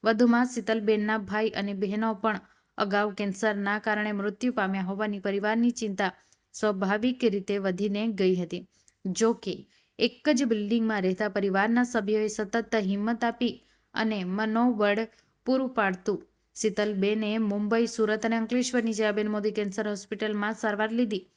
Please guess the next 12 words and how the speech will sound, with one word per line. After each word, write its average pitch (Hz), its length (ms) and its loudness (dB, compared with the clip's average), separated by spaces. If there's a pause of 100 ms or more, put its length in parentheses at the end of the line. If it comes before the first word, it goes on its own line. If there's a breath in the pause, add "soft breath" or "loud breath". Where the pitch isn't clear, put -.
(300)
તબીબોની 208 600 0
માર્ગદર્શન 202 720 -2
હેઠળની 202 460 -2
સારવાર 214 500 0
અને 233 220 2 (800)
પરેજીઓનું 214 800 2 (380)
કડક 240 400 2
પાલન 208 460 -2
કરીને 214 680 -2
આજે 202 320 0 (500 soft breath)
તેઓ 214 220 2
સંપૂર્ણપણે 214 800 0